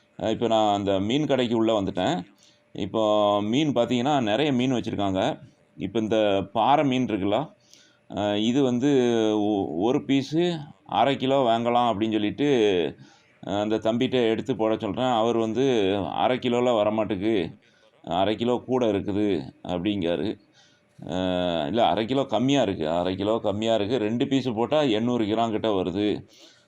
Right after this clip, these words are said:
அப்படிங்கிற மாதிரி சொல்றாரு. நான் அது ஒரே பீஸா ஒரு அரை கிலோ வாங்கினோம்னா, ஒரு ரெண்டு நாளைக்கு வர்ற மாதிரி குழம்பு வச்சுக்கலாம் அப்படின்னு சொல்லி பார்த்தேன். அ, இப்போ இந்த மீன் பார்ப்போம். இந்த மீன் வந்து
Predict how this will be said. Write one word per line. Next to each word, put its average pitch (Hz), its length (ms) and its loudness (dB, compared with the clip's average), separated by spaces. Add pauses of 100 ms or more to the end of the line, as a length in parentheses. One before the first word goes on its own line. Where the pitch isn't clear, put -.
(120)
அப்படிங்கிற 98 460 0
மாதிரி 101 280 -2
சொல்றாரு. 80 440 -4 (540)
நான் 107 260 0
அது 107 180 0
ஒரே 107 240 2
பீஸா 120 380 0
ஒரு 110 140 2
அரை 101 220 4
கிலோ 113 180 0
வாங்கினோம்னா, 101 560 0 (600)
ஒரு 101 260 -2
ரெண்டு 104 140 0
நாளைக்கு 107 640 2
வர்ற 95 200 0
மாதிரி 98 220 0
குழம்பு 98 360 0
வச்சுக்கலாம் 95 400 -2
அப்படின்னு 85 220 -4
சொல்லி 87 160 -2
பார்த்தேன். 82 440 -4 (640)
அ, 95 280 -4
இப்போ 95 180 -4
இந்த 98 240 -2
மீன் 101 520 -4
பார்ப்போம். 92 400 -4 (320)
இந்த 131 160 2
மீன் 156 240 2
வந்து 147 260 4